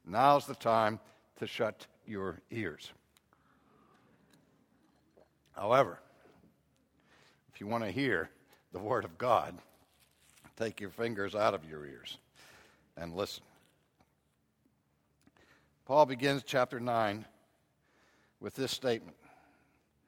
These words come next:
"I tell the truth in Christ. I am not lying. My conscience also bearing me witness in the Holy Spirit,"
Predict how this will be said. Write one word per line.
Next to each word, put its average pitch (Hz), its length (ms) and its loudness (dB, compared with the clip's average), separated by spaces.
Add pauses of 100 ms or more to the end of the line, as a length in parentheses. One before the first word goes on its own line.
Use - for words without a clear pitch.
(680)
"I 113 120 -2
tell 185 580 4 (200)
the 117 80 -6
truth - 720 -10 (1080)
in 135 220 -2
Christ. - 640 0 (1600)
I 131 140 8
am 139 160 4
not 165 240 10
lying. 139 400 8 (1500)
My 127 220 6
conscience 156 1040 6
also 139 600 4
bearing 160 520 2
me 147 160 0
witness 123 680 -4 (640)
in 151 200 0
the 147 120 4
Holy 139 320 2
Spirit," 127 460 -6